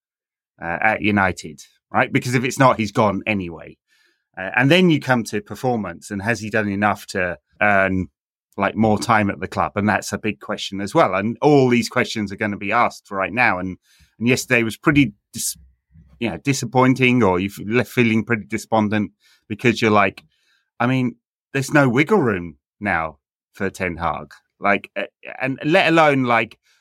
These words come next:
for United as a club now, I'm just looking at it, eight points behind Villa in fourth place, 'cause fifth is definitely not guaranteed Champions League football last, next season, given,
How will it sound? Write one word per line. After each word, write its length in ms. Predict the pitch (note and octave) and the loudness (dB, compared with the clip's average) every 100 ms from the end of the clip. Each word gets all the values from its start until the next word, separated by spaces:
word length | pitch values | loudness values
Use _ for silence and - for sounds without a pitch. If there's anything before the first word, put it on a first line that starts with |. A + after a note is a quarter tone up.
| _ | _
for 280 | - E3 C#3+ | 0 2 4
United 560 | B2+ C3+ C#3+ C3+ A2 | 4 4 2 -2 -6
as 160 | A#2 G#2 | -6 -8
a 60 | |
club 280 | - B2+ B2+ B2 | 0 0 0 0
now, 400 | A#2 A2+ A2+ A2+ | 2 4 4 2
I'm 120 | A2 | -2
just 160 | G#2 C#3 | -6 -6
looking 280 | C3 D3 | -2 2
at 100 | C3 | 2
it, 160 | B2 B2+ D3+ | 2 0 2
eight 200 | D3 _ | 0 _
points 340 | C#3+ C3+ - | -4 -4 -6
behind 360 | B2 G#2+ A2+ G#2+ | -6 -4 -4 -4
Villa 260 | A#2 G2+ | -6 -4
in 120 | G2 G2 | -6 -8
fourth 340 | A2+ G#2 _ | -8 -10 _
place, 280 | A2+ F#2 - _ _ | -8 -8 -10 _ _
'cause 100 | C3 | -6
fifth 240 | - A3 - | 0 0 0
is 140 | A#2+ | -6
definitely 460 | - F3 - D3+ D3+ | 0 0 0 0 4
not 240 | C#3+ A2+ | 2 2
guaranteed 540 | C3+ A#2+ A#2 C3+ A#2 - | 2 2 0 -4 -6 -6
Champions 500 | G#2+ G2 G#2+ G2 G#2 | -8 -8 -12 -12 -16
League 160 | G2 | -14
football 340 | A#2+ G2+ F#2+ E2 | -16 -14 -16 -14
last, 340 | D#2+ - - A#2+ | -16 -16 -8 -4
next 240 | A2+ - | -4 -4
season, 320 | A#2 G#2 F#2+ | -4 -4 -4
given, 380 | A2 G2+ G2 | 0 2 2